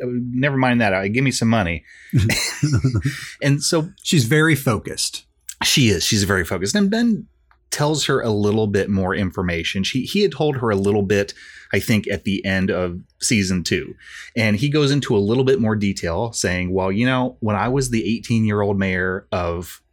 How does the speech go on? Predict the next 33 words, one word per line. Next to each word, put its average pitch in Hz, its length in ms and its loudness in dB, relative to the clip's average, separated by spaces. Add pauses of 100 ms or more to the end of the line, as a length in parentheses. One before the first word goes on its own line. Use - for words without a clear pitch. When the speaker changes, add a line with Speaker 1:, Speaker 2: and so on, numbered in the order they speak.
Speaker 1:
my 90 120 -6
town, 107 480 0 (560)
I 101 60 0
used 101 220 2
every 101 200 0
last 113 260 0
dollar 113 480 2 (240)
to - 60 0
open 104 220 2
this 95 160 0
giant 98 580 0
winter 110 300 0
sports 90 380 -4
complex 160 540 -2
called 85 560 -4 (440)
Ice 196 200 0
Town. - 420 -6 (140)
Speaker 2:
Yep. 87 180 -6 (300)
Speaker 1:
And 101 360 2
it 101 100 0
was 98 180 0
never 92 240 0
completed, 131 600 2 (100)
and 95 760 -2 (180)
I 85 100 -4
got 85 200 -4
impeached." 175 500 -4 (1000)
And - 160 -2
I 254 100 0
kinda 320 240 0
took 233 200 -2
the 131 80 0
takeaway, 139 540 2